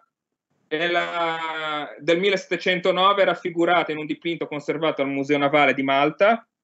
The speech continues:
è la capitana di Tripoli, cioè l'ammiraglia della flotta corsara di Tripoli,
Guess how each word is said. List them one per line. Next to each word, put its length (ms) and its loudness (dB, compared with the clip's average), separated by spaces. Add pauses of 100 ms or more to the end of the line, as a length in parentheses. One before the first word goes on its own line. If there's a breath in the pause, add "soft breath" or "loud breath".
(200)
è 100 2
la 100 4
capitana 380 0
di 140 0
Tripoli, 580 -4
cioè 160 -2
l'ammiraglia 720 2
della 220 0
flotta 480 -6
corsara 480 0
di 120 -4
Tripoli, 560 -6